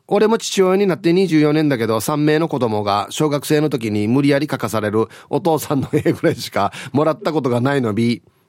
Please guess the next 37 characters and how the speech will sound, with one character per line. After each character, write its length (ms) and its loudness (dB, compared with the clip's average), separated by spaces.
あ 360 2
ー、 40 -4
寂 220 -2
し 160 -6
い、 40 0
寂 220 -2
し 260 0
い。 40 -6
父 220 -4
離 220 0
れ。 240 0
で 80 2
は 100 2
で 80 2
は。 200 0
は 140 -6
い。 80 -10
オ 80 -6
レ 100 -4
ン 40 -12
ジ 160 -10
団 120 -4
地 60 -12
さ 180 -2
ん。 80 -8
<laughs> 40 -10
ま 100 -6
あ、 80 -10
ま 120 -2
あ、 40 0
え 40 0
っ 20 -10
と、 460 -2
無 320 0
理 180 0
や 160 2
り、 360 -2